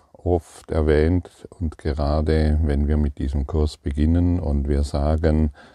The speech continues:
dass diese Welt ein Traum ist, eine Illusion ist, geträumt aus deinem Christusgeist,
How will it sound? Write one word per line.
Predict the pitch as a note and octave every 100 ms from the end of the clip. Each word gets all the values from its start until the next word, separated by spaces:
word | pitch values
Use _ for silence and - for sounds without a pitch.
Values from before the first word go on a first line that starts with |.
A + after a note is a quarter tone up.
| _ _
dass | - D2+ -
diese | C#2+ D2+ D#2+ F2 D#2
Welt | C#2+ D2 F2 -
ein | D#2 D2 C#2+
Traum | C2 C2+ D#2+ F#2 G2+
ist, | D#2+ C#2+ - - - - _ -
eine | C#2+ D2+ D2+
Illusion | F2 D#2 D#2+ D#2+ D2 - C2+ D2+ F#2
ist, | - C2+ A#1+ - - - _ _ _ _ _ -
geträumt | C2+ - C#2 C#2+ F#2 G2
aus | D2+ -
deinem | D#2+ D2+ D2 D2
Christusgeist, | E2 G2 - C2+ - - A#1 A#1 F#2 - _